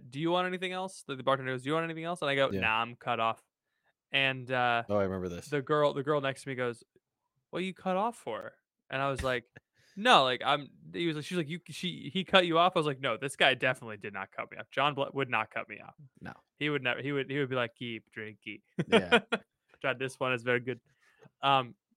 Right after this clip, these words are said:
Speaker 1: but I
Speaker 2: That
Speaker 1: was
Speaker 2: was
Speaker 1: like, "No,
Speaker 2: really
Speaker 1: I'm"
Speaker 2: funny 'cause it was like, we were talking to this person and we were like, "Yeah, we're, we are done drinking because we feel like we've reached the limit of, like, how much we can drink." And she was like, "But, like, why did he cut you off?" <laughs> Like, she just didn't understand,
Speaker 1: <laughs> I was like,
Speaker 2: like,
Speaker 1: "No, no, no.
Speaker 2: <laughs> that
Speaker 1: My
Speaker 2: you could
Speaker 1: friend didn't
Speaker 2: choose
Speaker 1: cut
Speaker 2: to
Speaker 1: me off."
Speaker 2: not keep going,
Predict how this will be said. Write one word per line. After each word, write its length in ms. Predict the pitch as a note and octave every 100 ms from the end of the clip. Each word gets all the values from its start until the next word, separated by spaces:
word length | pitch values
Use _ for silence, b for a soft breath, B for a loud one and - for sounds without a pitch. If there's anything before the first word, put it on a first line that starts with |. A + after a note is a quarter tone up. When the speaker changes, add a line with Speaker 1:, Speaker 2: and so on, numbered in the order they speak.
| _
Speaker 1:
but 100 | -
I 20 | C#3
Speaker 2:
That 20 |
Speaker 1:
was 80 | F#3
Speaker 2:
was 20 |
Speaker 1:
like, 140 | G#3
"No, 60 | E3+
Speaker 2:
really 80 | F3+
Speaker 1:
I'm" 60 | E3
Speaker 2:
funny 400 | - D3+ C3 B2
'cause 200 | C3 B2
it 80 |
was 180 | B2+ A#2+
like, 180 | A#2 A2+
we 60 | B2
were 80 |
talking 240 | A#2 C3+ C#3
to 40 |
this 140 | A#2 -
person 320 | A2+ A2 G#2
and 80 | F#2+
we 80 |
were 60 | G2
like, 200 | F#2+ F#2
"Yeah, 360 | B2+ D#3+ A2 F2+
we're, 240 | G#2 A#2 -
we 120 | A#2
are 80 | G#2
done 300 | A2+ B2 G#2+
drinking 380 | G#2+ G#2 G2
because 300 | F2+ F2+ F#2
we 80 | F#2
feel 200 | F2+ G#2
like 120 | F2+
we've 200 | F#2+ F2
reached 340 | F2+ F#2 - - -
the 160 | F#2+ G2
limit 400 | F2 F#2+ F#2 D2
of, 160 | F2
like, 240 | F2 E2+ -
how 160 | F#2
much 240 | F2+ F2+ -
we 100 | F2
can 140 | E2
drink." 360 | D2+ F2 D2 -
And 100 | F#2
she 100 | -
was 200 | F#2+ F2+
like, 240 | E2+ D2+ _ _ _ _ _ _ _ -
"But, 100 | A#2+
like, 140 | A2
why 180 | G#2 G#2+
did 140 | C#3 A2+
he 80 | A2+
cut 180 | B2 A2
you 140 | G2
off?" 240 | A#2+ - - -
<laughs> 80 | A#3+
Like, 240 | E3+ -
she 160 | G#3 C4+
just 240 | C4 B3 G#3
didn't 260 | A3+ G#3+
understand, 880 | A3 G#3 G3 - - F3+ F3+ F3 G#3
Speaker 1:
<laughs> 200 | - -
I 60 | D#3
was 100 | D#3+
like, 0 |
Speaker 2:
like, 140 | F3 D#3+
Speaker 1:
"No, 120 | F3+
no, 60 |
no. 200 | E3 C#3+ G3
Speaker 2:
<laughs> 100 | -
that 200 | G#3+ F#3
Speaker 1:
My 20 |
Speaker 2:
you 120 | G#3+
could 80 | F#3
Speaker 1:
friend 240 | G3 G3 F#3
didn't 0 |
Speaker 2:
choose 300 | G#3+ A3 G3+
Speaker 1:
cut 100 | C#3+
Speaker 2:
to 80 | -
Speaker 1:
me 120 | F3+
off." 40 |
Speaker 2:
not 280 | D#3 D3+ D3+
keep 280 | - E3+ C3
going, 420 | A#2+ B2 G#2 F2